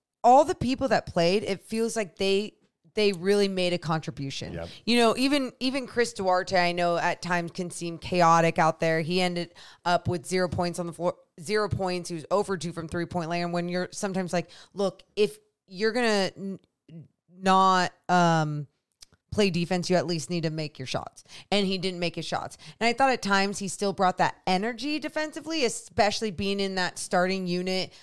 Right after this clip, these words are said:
Speaker 1: So then Malik Monk doesn't have to be there, so it doesn't have to totally screw with Mike Brown's rotations. But I think with Chris Duarte at times, I'm just like,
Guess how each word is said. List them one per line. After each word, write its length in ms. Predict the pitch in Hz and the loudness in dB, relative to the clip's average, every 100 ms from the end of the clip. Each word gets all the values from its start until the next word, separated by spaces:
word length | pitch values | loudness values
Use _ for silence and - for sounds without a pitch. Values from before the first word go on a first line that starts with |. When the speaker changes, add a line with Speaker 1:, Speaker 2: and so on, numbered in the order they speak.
| - | -20
Speaker 1:
So 220 | - 214 | -4 -2
then 240 | 175 185 175 | 0 0 -2
Malik 320 | 175 180 175 | -4 -4 -8
Monk 320 | 160 160 185 | -6 -6 -2
doesn't 200 | 233 220 214 | 0 0 0
have 120 | 214 | -2
to 60 | 202 | -4
be 160 | 208 | -2
there, 180 | 214 226 | 2 0
so 100 | 214 | 0
it 80 | 185 | -4
doesn't 180 | 180 170 | -4 -2
have 200 | 160 160 | -4 -6
to 80 | - | -14
totally 480 | - 160 160 170 | -12 -6 -4 -2
screw 480 | 202 - 214 220 226 - - - | -4 -2 2 2 2 -4 -18 0
with 220 | 233 233 | 0 2
Mike 260 | 240 233 233 | 2 2 4
Brown's 340 | 254 254 254 | 4 4 2
rotations. 720 | 254 254 262 269 277 294 285 - - - | 0 2 0 0 0 -4 -8 -16 -20 -2
But 380 | 175 220 190 - | 6 6 4 0
I 120 | 214 | 0
think 260 | 220 269 | 0 -6
with 160 | 254 - | -6 -8
Chris 240 | - 220 | -4 -6
Duarte 460 | 220 196 175 196 226 | -2 2 2 2 -2
at 100 | 220 | -4
times, 260 | 220 233 226 | -6 -6 -6
I'm 140 | 208 | -8
just 220 | 208 - | -8 -2
like, 180 | 214 202 | -2 -2